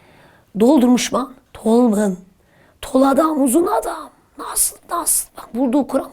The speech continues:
manyak bir şey. Diyor ki Tolman, ben de katılıyorum. Bence diyor, öğrenme diyor, belli bir amaca yönelikse daha iyi olur diyor. Mesela sen bu videonun başına oturdun. Esra'nın giyimi nasıl diye baktın. Giyim öğrenirsin. Amacın ne?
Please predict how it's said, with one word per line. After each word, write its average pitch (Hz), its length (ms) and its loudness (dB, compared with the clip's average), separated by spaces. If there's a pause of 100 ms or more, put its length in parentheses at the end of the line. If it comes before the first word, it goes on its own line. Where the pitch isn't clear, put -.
manyak 285 380 0
bir - 60 -8
şey. - 320 -6 (500)
Diyor 247 160 6
ki - 100 -4
Tolman, - 420 0 (120)
ben 392 160 4
de 320 100 4
katılıyorum. 233 520 0 (680)
Bence 359 500 4
diyor, 208 140 -2 (120)
öğrenme 339 840 4
diyor, 247 200 2 (100)
belli 330 500 4
bir 330 260 4
amaca 294 440 2
yönelikse 359 680 2 (320)
daha 247 220 2
iyi 226 140 -2
olur - 200 -10
diyor. - 140 -8 (480)
Mesela - 120 -10
sen 339 240 2
bu 330 80 -2
videonun 330 340 0
başına 330 280 -2
oturdun. 262 360 -8 (540)
Esra'nın 330 580 2
giyimi 320 280 0
nasıl 311 280 -2
diye 254 160 0
baktın. 311 480 -4
Giyim 311 240 2
öğrenirsin. - 500 -4 (560)
Amacın 330 400 4
ne? 349 140 0